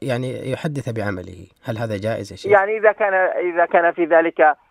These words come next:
Speaker 2: أحيانًا بعض الناس ي-، يعني يسأل فيما لا فائدة منه.
Speaker 1: أها.
Speaker 2: ف-، ف-، فإذا، فإذا ورع عن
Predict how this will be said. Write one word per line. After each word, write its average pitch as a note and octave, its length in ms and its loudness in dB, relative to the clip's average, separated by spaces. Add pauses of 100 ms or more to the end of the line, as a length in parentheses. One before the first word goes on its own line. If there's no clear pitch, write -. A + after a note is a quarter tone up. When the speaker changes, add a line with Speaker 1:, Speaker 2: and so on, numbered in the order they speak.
(180)
Speaker 2:
أحيانًا F3 360 -4
بعض F3 220 -2
الناس E3+ 300 0
ي-، G3 460 2
يعني F3+ 220 2
يسأل F#3+ 320 -2
فيما G3 260 -4
لا F3 120 0
فائدة C3 400 -2
منه. A2 200 -4
Speaker 1:
أها. F#2+ 240 -14 (460)
Speaker 2:
ف-، F3+ 680 0
ف-، G3 60 2
فإذا، D#3+ 920 0
فإذا E3+ 360 2
ورع F3 360 4
عن B2+ 220 -2